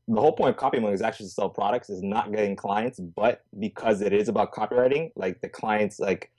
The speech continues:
if I wanted clients or if I need them for some reason, I, you know, it's, it's easy, an easy source, I guess, to, uh, easy way to get clients.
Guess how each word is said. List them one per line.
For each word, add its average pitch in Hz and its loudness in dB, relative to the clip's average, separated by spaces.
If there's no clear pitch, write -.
if 110 -2
I 117 6
wanted 110 4
clients 110 -4
or 98 0
if 101 0
I 95 2
need 98 0
them 113 2
for 110 -4
some 117 2
reason, 135 2
I, 95 4
you 98 -4
know, 92 0
it's, - -4
it's 90 -6
easy, 95 2
an 92 0
easy 95 4
source, 98 4
I 92 2
guess, 90 -2
to, 87 0
uh, 92 2
easy 92 4
way 95 0
to - -2
get 90 4
clients. 87 -2